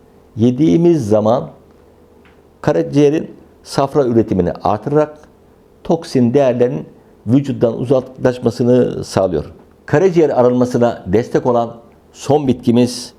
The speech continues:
çörek otu. Çörek otundaki kimokinon yağlanmayı önleyen ve karaciğerdeki enzimleri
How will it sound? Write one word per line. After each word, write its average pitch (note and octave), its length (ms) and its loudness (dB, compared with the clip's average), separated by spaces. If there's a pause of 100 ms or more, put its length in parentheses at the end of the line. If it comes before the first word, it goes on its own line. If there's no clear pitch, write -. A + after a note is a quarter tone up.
çörek F#2 280 -2
otu. - 200 -8 (680)
Çörek F#3+ 260 2
otundaki B2 540 0
kimokinon C#3+ 600 0 (460)
yağlanmayı A2 920 2
önleyen A2 540 2 (380)
ve G#2 300 -2 (400)
karaciğerdeki C#3+ 640 0
enzimleri A#2 680 2